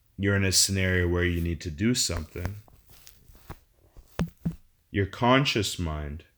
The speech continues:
will remember the past experiences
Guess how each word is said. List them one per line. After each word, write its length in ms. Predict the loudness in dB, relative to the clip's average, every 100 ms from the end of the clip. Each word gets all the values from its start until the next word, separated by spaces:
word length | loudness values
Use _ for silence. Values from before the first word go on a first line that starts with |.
| _ _ _ _ _ _ _ _
will 260 | 0 2 4
remember 960 | 4 4 4 4 2 0 -4 -6 -10 -16 _ _ _ _ _ _ _ _ _ _ _ _ _ _ _ _ _ _ _ _ _ _ _ _ -8
the 120 | -8
past 600 | -6 -2 0 0 -2 -4
experiences 1400 | -6 -2 -2 -2 -4 -4 -6 -8 -8 -12 -12 -14 -16 -20